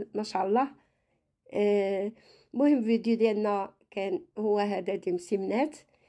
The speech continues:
اللي معمرين بلا كريم باتيسير. نتمنى ينال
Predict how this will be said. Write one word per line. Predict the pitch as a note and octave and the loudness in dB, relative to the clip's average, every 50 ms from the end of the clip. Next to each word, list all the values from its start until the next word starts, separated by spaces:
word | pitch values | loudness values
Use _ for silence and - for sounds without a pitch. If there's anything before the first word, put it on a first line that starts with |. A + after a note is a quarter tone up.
| _ _ _ _ _ | _ _ _ _ _
اللي | - G#3 G3+ | -2 0 2
معمرين | G3 G3 F3+ F#3 F3+ F#3+ F#3 F#3 F#3 F#3 | 2 2 0 0 0 0 0 0 0 0
بلا | G3 A3 A#3+ C4+ | 0 0 0 0
كريم | C#4 - - - G#3 G3+ | 0 -2 -4 -4 -4 -4
باتيسير. | - - - - - G3+ - - - C4 D#4 F4+ - - _ _ _ _ _ _ _ _ _ | -4 -8 -12 -12 -14 -20 -6 -2 0 0 0 -2 -4 -10 _ _ _ _ _ _ _ _ _
نتمنى | - - D4+ E4 E4 D4+ C4 A#3 G#3+ G#3 - - | -4 2 4 6 6 8 6 4 2 0 0 0
ينال | G#3+ G#3 G#3 G3+ G3+ F#3+ F3+ | 0 0 0 -2 -2 -4 -8